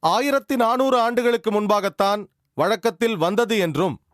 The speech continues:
முகமது நபி அவர்கள், அவருக்கு சாந்தி உண்டாகட்டும், இஸ்லாத்தின் நிறுவனர் என்றும்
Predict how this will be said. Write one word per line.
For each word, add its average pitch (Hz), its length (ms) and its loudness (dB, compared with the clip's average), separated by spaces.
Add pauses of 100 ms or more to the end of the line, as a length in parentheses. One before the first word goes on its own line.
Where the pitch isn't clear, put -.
முகமது 240 400 0
நபி 208 240 0
அவர்கள், 214 280 0
அவருக்கு 196 320 -2
சாந்தி 202 300 0
உண்டாகட்டும், 202 640 0
இஸ்லாத்தின் 247 560 0
நிறுவனர் 233 400 2
என்றும் 180 360 -2